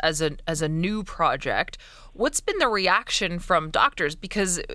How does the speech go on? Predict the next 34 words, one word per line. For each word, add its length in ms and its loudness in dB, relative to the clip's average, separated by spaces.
for 240 -4
someone 300 2
who's 180 -2
a 60 -6
G 200 -6
P, 300 2
I 40 4
mean, 120 -4
they 100 2
can 180 -4
bill 180 4
for 160 -4
service. 460 0
So 160 0
does 200 -2
this 400 2
then 300 4
take 260 0
away 280 2
some 200 -2
income 440 0
that 120 0
they 140 2
can 200 -2
receive? 540 0
Is 300 0
there, 240 4
is 220 -2
there 160 4
a 60 0
backlash 840 0
on 160 4
that 200 4
end? 280 -2